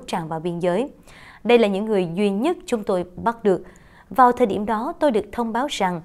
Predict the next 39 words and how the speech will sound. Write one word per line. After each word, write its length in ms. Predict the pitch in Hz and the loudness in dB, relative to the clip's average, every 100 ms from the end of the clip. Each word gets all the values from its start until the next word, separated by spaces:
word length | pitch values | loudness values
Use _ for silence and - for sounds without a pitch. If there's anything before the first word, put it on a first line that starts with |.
| - - - | -14 -6 4
tôi 240 | 285 285 | 4 4
không 400 | 285 - 262 226 | 0 -2 -2 -2
được 240 | 180 - | -4 -4
tiết 200 | 302 311 | -6 -2
lộ 200 | 208 165 - | -2 -2 -2
bất 260 | 277 302 - | -2 -2 -4
kỳ 200 | 180 180 | -4 -4
thông 160 | - 180 | -8 -8
tin 240 | 196 180 | -8 -4
nào 240 | 180 165 170 - - | -2 -4 -6 -12 0
về 100 | 247 | 0
sự 300 | 240 196 175 175 | 2 -2 -2 -2
gia 140 | 254 | -4
tăng 320 | 254 262 247 208 | -2 -4 -4 -4
này 240 | 175 165 | -4 -4
của 180 | - 170 - 226 | -6 -6 -4 -6
S 80 | - 185 | -6 -4
I 80 | 185 185 | -4 0
A 80 | 208 202 - - - | 0 0 -6 -20 -6
hoặc 240 | - 294 254 | 2 4 6
đề 120 | 254 | 2
cập 280 | 254 233 226 | 4 0 2
đến 240 | 240 262 | 0 0
bất 180 | 381 381 | -2 0
kỳ 180 | 233 202 | 0 0
vụ 200 | 185 180 | -2 -2
bắt 200 | 233 247 | -4 -4
giữ 100 | 170 | -4
nào. 240 | 180 165 156 - - - - - | 0 -2 -4 -16 -20 -20 -20 -2
Chính 140 | 339 - | -2 2
quyền 200 | 220 180 | 0 0
đang 180 | 202 202 | -4 -2
cố 120 | 202 | -2
gắng 180 | 208 208 | -2 -4
thuyết 200 | 330 339 | -4 -2
phục 120 | 190 - | -2 -2
công 160 | 180 165 | -6 -4
chúng 140 | 202 | -6
rằng 260 | 220 196 | -2 -2